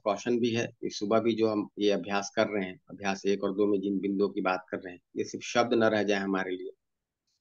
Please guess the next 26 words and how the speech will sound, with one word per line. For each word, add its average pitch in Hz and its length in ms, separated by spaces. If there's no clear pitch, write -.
बल्कि 101 260
हम 110 160
इनके 110 180
अर्थ 104 280
में 98 80
जा 85 120
पाएं। - 220
और 117 80
जब 127 80
इनके 131 160
अर्थ 135 300
में 143 60
जाएंगे 135 360
तो - 140
शब्द 120 360
कम 117 80
महत्वपूर्ण 95 420
हो 92 60
जाते 90 280
हैं, 85 100
वो - 60
अर्थ 113 280
महत्वपूर्ण 95 400
हो 92 80
जाता 92 320
है। - 60